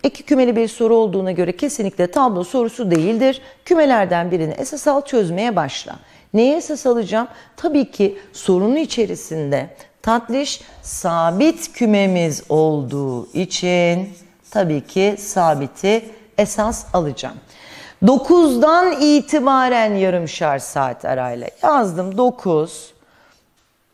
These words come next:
şöyle sıfır sıfırı biraz küçük yazsam olur herhalde. Dokuz otuz, on, on otuz.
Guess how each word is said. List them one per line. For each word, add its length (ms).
şöyle 920
sıfır 360
sıfırı 360
biraz 240
küçük 280
yazsam 300
olur 160
herhalde. 640
Dokuz 640
otuz, 760
on, 520
on 520
otuz. 880